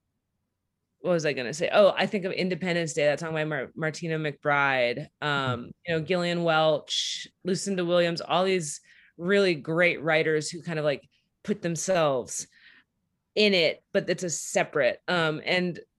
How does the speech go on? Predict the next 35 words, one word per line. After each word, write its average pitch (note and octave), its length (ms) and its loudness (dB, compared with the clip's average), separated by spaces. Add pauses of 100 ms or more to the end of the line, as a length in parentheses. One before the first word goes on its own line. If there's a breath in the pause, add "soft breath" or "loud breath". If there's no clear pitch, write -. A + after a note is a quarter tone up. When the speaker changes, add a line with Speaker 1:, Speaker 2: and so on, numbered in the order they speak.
(220)
Speaker 1:
that's G#3 220 -2
really A3 220 2
why. G#3 320 6
And E3 180 4
I F3 60 4
was F3+ 120 0
like, F3 320 2
I G3 160 2
also G#3+ 280 4
wanted C4+ 240 2
to A#3+ 80 -2
do G#3+ 180 -2
Bruce G3+ 380 0
because F#3+ 420 0
it's D#3+ 160 -10
like, E3+ 420 0
there, F#3+ 220 2 (1120 loud breath)
it - 260 4 (140)
is, A3+ 480 4 (100)
I, G#3 380 2 (160)
I F#3+ 80 2
grew F#3+ 260 4
up F#3+ 200 0 (100)
in F3+ 180 0
California E3+ 640 -2
and E3 180 0
the F#3 60 -2
Northeast. G3+ 720 -2
So D#3+ 460 2 (1160)
I F3+ 60 0
grew F3+ 140 2
up G3 100 -2
in F#3+ 80 -2
San F3+ 180 2
Diego F3 320 2